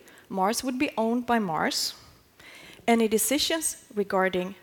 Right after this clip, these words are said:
Martian matters would ultimately be taken by Mars itself.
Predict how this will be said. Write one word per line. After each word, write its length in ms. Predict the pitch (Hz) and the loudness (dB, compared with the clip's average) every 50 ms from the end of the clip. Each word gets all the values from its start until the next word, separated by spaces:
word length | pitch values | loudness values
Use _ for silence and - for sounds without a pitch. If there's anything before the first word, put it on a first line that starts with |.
| - _ - | -20 _ -10
Martian 420 | 170 156 175 185 - - 214 202 | -6 -4 -2 -2 -2 -2 -2 -2
matters 640 | 196 180 160 160 175 202 302 359 - - - - - - - _ - | 0 0 0 0 2 0 0 0 0 -4 -6 -8 -10 -16 -20 _ -6
would 120 | - 247 - - | -6 -4 2 2
ultimately 500 | 233 226 - - 233 220 220 - - 214 | 2 2 2 0 -2 -2 -2 -2 -4 -4
be 120 | 208 220 | -4 -4
taken 380 | - - 208 196 - - 208 196 | 0 0 -2 0 0 -2 -4 -2
by 180 | - 196 196 | -2 -2 -2
Mars 360 | 185 165 156 156 180 202 - | -2 -2 -4 -4 -4 -4 -6
itself. 540 | - - - - 359 - - - - - - | -6 -6 -4 -4 -4 -4 -4 -8 -14 -18 -18